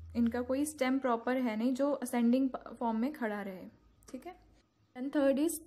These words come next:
thorns। thorns मतलब कांटे, जो कि प्रोटेक्ट करते हैं प्लांट को from browsing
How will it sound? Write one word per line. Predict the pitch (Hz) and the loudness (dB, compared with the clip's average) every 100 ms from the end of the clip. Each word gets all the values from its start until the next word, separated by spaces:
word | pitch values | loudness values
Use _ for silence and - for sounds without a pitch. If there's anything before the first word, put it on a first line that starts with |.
| 277 | -2
thorns। | 226 175 180 - - - | -2 -2 -8 -12 -12 -2
thorns | 262 277 302 | 0 0 0
मतलब | 277 285 302 | 0 0 0
कांटे, | 285 190 - 190 | 0 -2 -4 -6
जो | 226 240 | -4 -2
कि | 269 | 0
प्रोटेक्ट | 294 269 254 277 | 4 2 2 -2
करते | 285 277 262 | -2 -2 -2
हैं | 277 | -2
प्लांट | 277 262 214 220 | -2 -2 -2 -2
को | 220 269 277 | 0 0 0
from | 269 240 | 0 0
browsing | 220 208 233 | 0 0 -2